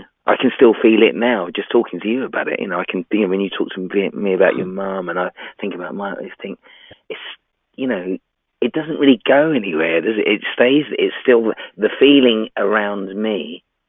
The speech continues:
Speaker 1: is still the same, you know. It seems easier to talk about it with it without trying to explain it in a way, doesn't it? You know, to just
Speaker 2: Yeah.
Speaker 1: share it. It's like
Speaker 2: Yeah.
Speaker 1: sharing it, sharing the experience and going,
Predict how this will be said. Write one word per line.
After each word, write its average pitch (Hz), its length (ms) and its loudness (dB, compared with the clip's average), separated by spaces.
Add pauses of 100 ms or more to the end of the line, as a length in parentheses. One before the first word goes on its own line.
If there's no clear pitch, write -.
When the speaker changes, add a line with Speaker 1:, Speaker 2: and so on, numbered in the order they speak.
(120)
Speaker 1:
is 98 160 -4 (140)
still 98 240 2
the 85 100 -10 (140)
same, 80 400 -8 (100)
you 101 120 -10
know. 80 240 -14 (520)
It 147 140 4 (100)
seems 165 320 6
easier 120 680 0 (1000)
to 104 360 0 (1000)
talk - 240 -2
about 95 240 -4
it 98 120 -2
with 92 160 0
it 98 200 -4
without 98 420 -2
trying 92 200 -12
to 90 60 -12
explain 87 580 -10
it 78 160 -12 (240)
in 87 100 -16
a 82 80 -16
way, 82 220 -14
doesn't - 260 -16
it? - 180 -16
You 95 140 -12
know, 87 60 -12
to 107 160 -6
just 95 140 -6
Speaker 2:
Yeah. 131 220 2
Speaker 1:
share 113 320 6
it. - 140 -4
It's - 140 0
like 113 180 2
Speaker 2:
Yeah. 139 200 6
Speaker 1:
sharing 107 500 4
it, 82 100 -10 (300)
sharing 127 460 6
the 110 140 0
experience 110 520 -4
and 98 100 -10
going, 101 120 -6